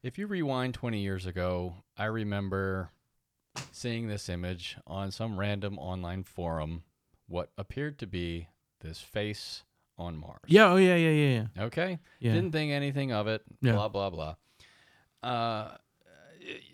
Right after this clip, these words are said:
Speaker 1: every, and, and, and I knew, just like everybody else, Mars was the red planet.
Speaker 2: Yep.
Speaker 1: And it's just a desert wasteland. Okay? Fast forward to last year, where I'm just getting into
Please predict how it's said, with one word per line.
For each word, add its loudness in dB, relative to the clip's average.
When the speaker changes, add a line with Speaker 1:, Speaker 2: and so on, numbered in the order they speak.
Speaker 1:
every, -2
and, -4
and, -2
and -2
I 0
knew, 0
just -6
like -8
everybody -2
else, 0
Mars 0
was -4
the -6
red -6
planet. -6
Speaker 2:
Yep. 2
Speaker 1:
And -6
it's -10
just -6
a -4
desert -4
wasteland. -10
Okay? -4
Fast -4
forward -4
to -12
last -2
year, -8
where -4
I'm -10
just -2
getting -4
into -6